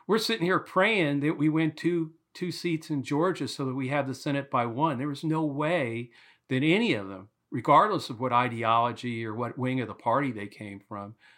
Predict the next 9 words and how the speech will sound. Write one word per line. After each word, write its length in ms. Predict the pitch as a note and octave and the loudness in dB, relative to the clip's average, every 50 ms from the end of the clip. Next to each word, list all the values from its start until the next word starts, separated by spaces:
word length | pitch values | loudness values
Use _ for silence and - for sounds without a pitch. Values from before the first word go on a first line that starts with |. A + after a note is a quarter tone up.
| _ _ _ - | _ _ _ 0
uh, 280 | - A#2+ A#2 A2+ A#2 A#2+ | 2 4 4 4 2 -2
were 160 | - A#2 B2 C3 | -2 0 2 4
ever 220 | C3+ D3+ D#3 C#3 | 4 2 2 -2
gonna 240 | C3 C3 A#2+ A#2 A2 | -2 -4 -4 -4 -6
get, 320 | G#2 A#2 A#2 A#2 A#2 - _ - - - | -4 -4 -4 -4 -6 -8 _ -18 -12 -8
uh, 280 | A#2 A#2 A2+ A2+ A2+ A2+ _ _ _ _ _ - | -4 -4 -2 -4 -4 -6 _ _ _ _ _ -4
into 240 | C3 C3 B2+ B2 A#2+ | -2 0 0 0 -2
this 200 | A2+ A#2 A2 - | -4 -6 -8 -8
cabinet. 600 | - - A#2+ C3 D#3 G3 D3+ G#2+ G2+ G#2+ - | -6 -2 0 2 2 0 -2 -8 -14 -14 -16